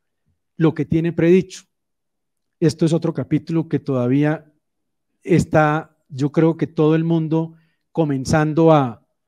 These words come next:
a entender y a ver cómo lo utilizamos en la vida diaria,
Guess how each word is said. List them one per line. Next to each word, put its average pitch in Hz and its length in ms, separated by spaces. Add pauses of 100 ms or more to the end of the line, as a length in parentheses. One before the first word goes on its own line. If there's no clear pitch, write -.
(800)
a 147 360 (840)
entender 185 840 (580)
y 185 140
a 156 100
ver 165 240
cómo 185 320
lo 175 100
utilizamos 151 640
en 147 140
la 131 80
vida 135 280
diaria, 151 520